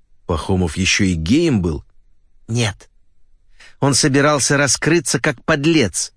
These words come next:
вор, убийца и принести себя на заклание. И пусть бы сделал это.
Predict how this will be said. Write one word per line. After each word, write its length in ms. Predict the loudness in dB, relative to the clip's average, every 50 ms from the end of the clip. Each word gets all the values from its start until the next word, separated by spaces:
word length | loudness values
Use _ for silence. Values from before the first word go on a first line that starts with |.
| _ _ _ -6
вор, 400 | -2 2 2 4 4 2 0 -6 -12 -20 _ _ -4
убийца 640 | -4 -2 0 2 2 2 2 0 -2 -4 -6 -6 -8 _ -18 -20 -20 -20 -20 -8 -4 -4
и 80 | -2
принести 520 | 0 2 2 2 2 2 0 0 0 0 0
себя 300 | 2 2 2 2 0 0
на 140 | 0 0
заклание. 680 | 0 0 -2 0 0 0 2 2 2 0 -2 -2 -4 -6 -10 -16 -20 -20 -20 _ -20 -20 _ _ -20 -20 -20 -20 -20 _ _ -20 -20 -20 _ _
И 80 | -12 -12
пусть 300 | -6 -2 -2 -2 0 0
бы 140 | -2 -2
сделал 540 | -2 -2 -4 -4 -2 0 0 2 2 0 0
это. 280 | -2 -4 -6 -8 -12